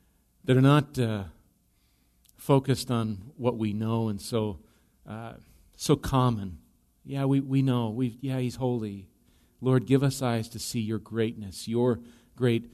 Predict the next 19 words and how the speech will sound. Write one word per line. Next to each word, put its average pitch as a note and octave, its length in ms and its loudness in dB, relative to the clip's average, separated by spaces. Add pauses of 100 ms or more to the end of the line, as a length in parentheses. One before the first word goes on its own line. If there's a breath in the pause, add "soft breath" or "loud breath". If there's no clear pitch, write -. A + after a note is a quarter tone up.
(100)
sovereignty, B2 680 0
your A2 180 -2
great A#2 280 2
holiness, A2 840 -6 (500)
your B2+ 180 4
great B2 340 4
salvation A2+ 960 0
in G#2 180 -10
Christ. F2+ 580 -12 (840)
And G#2 80 -6
we G#2 60 -6
pray B2+ 160 2
you A#2 120 4
do B2+ 200 4
that G#2+ 260 0
as G2+ 160 -12
we G#2 80 -6
work G#2 240 -2
through A2 300 -2